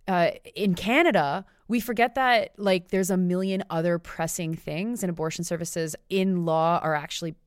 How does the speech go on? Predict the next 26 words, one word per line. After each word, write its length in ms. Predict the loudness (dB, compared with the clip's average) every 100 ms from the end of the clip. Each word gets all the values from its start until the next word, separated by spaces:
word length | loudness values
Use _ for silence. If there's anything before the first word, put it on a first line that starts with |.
| _
pretty 300 | -8 -4 -4 -4
good. 340 | -6 -2 0 0
I 60 |
mean, 120 | 0
we, 120 | -2 -2
of 100 | -4
course, 260 | -4 -2
have 120 | -4
to 80 | -6
keep 160 | -10 -8
fighting 260 | -6 -6
for, 220 | -6 -10 -10
for 160 | -10
more 240 | -8 -6 -8
and 100 | -8
more 120 | -8
and 100 | -4
more, 320 | 0 0 -2 -8 -20 -20 -6 2
but 240 | 4 6
that 160 | 2 2
just 260 | -2 -4
generally, 760 | -4 -2 0 0 0 0 0 -2
what, 280 | 0 -2 0
you 80 | 0
know, 120 | 0
the, 140 | 0